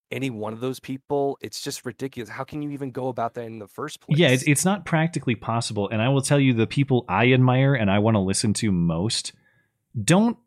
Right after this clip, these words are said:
Speaker 2: they, they might, they'll tell me what they think the good ideas are. And in that sense, I suppose they're kind of telling me what to think. But nobody I find persuasive or influential to me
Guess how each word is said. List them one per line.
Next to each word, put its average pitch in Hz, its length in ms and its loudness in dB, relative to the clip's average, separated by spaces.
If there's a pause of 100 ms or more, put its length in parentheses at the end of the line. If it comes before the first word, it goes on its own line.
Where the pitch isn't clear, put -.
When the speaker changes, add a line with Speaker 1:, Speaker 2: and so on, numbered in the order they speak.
(800)
Speaker 2:
they, 190 200 2
they 165 280 4
might, 247 260 2
they'll 175 180 4
tell 214 200 2
me 233 100 4
what 151 160 4
they 131 100 6
think 127 220 2
the 110 80 2
good 110 160 2
ideas 95 440 2
are. 78 160 -2
And 107 100 4
in 107 100 4
that 143 240 4
sense, 101 240 2
I 95 60 2
suppose 90 300 -2
they're 87 140 -2
kind 120 400 2
of 90 100 2
telling 95 300 0
me 87 80 2
what 87 220 0
to 92 80 -4
think. 143 240 0
But 127 120 0
nobody 196 400 4
I 127 200 4
find 113 340 2
persuasive 110 600 0
or 95 80 0
influential 98 520 0
to 90 160 -4
me 92 320 2